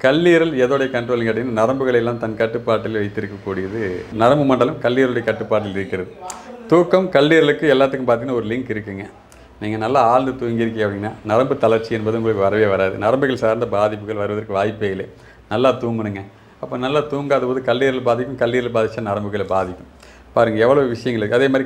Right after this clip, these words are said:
கெட்ட வாயுக்கள் இருக்கு இல்லைங்களா, நம்ம உடம்புல தசவாயுக்கள் என்பது ஒரு பத்து வாயுக்கள் இருக்குங்க. பத்து வாயுக்களில் வந்து பார்த்தீங்கன்னா, அபான வாயுவும் ஒண்ணு. இதுல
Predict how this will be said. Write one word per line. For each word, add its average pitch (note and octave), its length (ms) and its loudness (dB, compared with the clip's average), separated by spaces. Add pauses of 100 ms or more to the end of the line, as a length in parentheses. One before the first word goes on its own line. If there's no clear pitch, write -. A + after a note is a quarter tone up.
கெட்ட C3+ 260 0 (100)
வாயுக்கள் C3 380 0
இருக்கு G#2 180 -8
இல்லைங்களா, G#2 200 -8 (460)
நம்ம A#2 200 -2
உடம்புல C3+ 260 2 (400)
தசவாயுக்கள் A#2+ 640 2
என்பது A2+ 260 -4
ஒரு A2+ 160 -4
பத்து G#2 260 -8
வாயுக்கள் G#2 320 -2
இருக்குங்க. F#2+ 280 -12 (500)
பத்து C3+ 320 0
வாயுக்களில் D3 580 2
வந்து B2 220 -6
பார்த்தீங்கன்னா, A#2 380 0
அபான C3 380 0
வாயுவும் A#2 360 0
ஒண்ணு. G2+ 180 -6 (520)
இதுல C#3 260 0